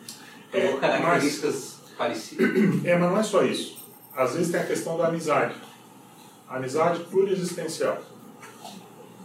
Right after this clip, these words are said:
Speaker 1: A pessoa que, que vai te receber lá, ela tem que te conhecer. Às vezes é aquilo ali que te deixa mais qualificado pra aquela função. Às vezes, veja bem, tem um amparador mais qualificado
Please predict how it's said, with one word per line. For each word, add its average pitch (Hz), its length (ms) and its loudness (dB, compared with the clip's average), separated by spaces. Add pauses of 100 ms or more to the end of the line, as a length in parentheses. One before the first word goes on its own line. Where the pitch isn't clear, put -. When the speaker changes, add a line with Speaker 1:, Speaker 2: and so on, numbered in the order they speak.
(720)
Speaker 1:
A 131 120 -2
pessoa 165 440 0
que, - 280 -8 (120)
que 135 180 -8 (220)
vai 156 260 2
te 143 120 -6
receber 135 480 0
lá, 143 220 2
ela - 160 4
tem 151 120 -6
que - 80 -10
te - 100 -14
conhecer. 139 540 -6 (840)
Às 127 200 -4
vezes 180 240 4
é 165 80 2
aquilo 131 220 -2
ali 175 140 0
que 170 100 -8
te - 120 -6
deixa 160 320 0
mais 147 200 0
qualificado 139 640 -2
pra 131 100 -4
aquela 131 240 -2
função. 131 320 -8 (320)
Às 127 200 -2
vezes, 196 280 4
veja 147 220 0
bem, 185 260 0
tem 147 80 -2
um 135 40 0
amparador 139 460 0
mais 180 300 0
qualificado 131 760 0